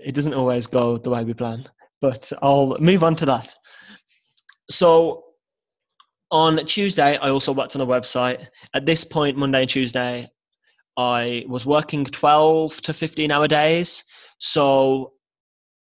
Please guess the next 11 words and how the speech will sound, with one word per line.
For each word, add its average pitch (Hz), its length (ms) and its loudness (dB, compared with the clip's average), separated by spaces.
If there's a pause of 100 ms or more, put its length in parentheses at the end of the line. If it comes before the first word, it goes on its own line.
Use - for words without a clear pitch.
(160)
I 139 80 0
don't 160 160 2
know 160 100 2
why, 127 500 0 (600)
but 123 920 -2 (1400)
Wednesday 147 560 2
and, 135 200 -4 (120)
Wednesday, 151 320 2
Thursday, 131 320 0
Friday, 131 260 0
Saturday, 123 580 -4